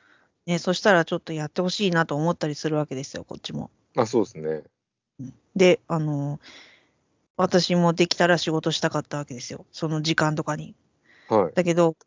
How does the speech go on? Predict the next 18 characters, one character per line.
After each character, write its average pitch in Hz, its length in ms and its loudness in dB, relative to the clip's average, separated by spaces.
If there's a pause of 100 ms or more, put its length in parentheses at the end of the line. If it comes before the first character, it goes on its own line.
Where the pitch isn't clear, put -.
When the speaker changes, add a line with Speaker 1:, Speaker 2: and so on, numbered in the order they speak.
Speaker 1:
あ 160 100 -8
の、 151 800 -10 (840)
う 180 60 -4
ん 170 120 -2
と、 156 420 -6 (100)
十 320 380 4
時 156 480 4
開 143 300 2
始 - 160 -4
で、 156 440 6 (140)
だ 160 120 -2
か 147 100 -2
ら、 147 140 -2
Speaker 2:
は 113 160 4
い。 - 20 0
Speaker 1:
え - 20 0
っ - 100 -8
と、 151 360 -8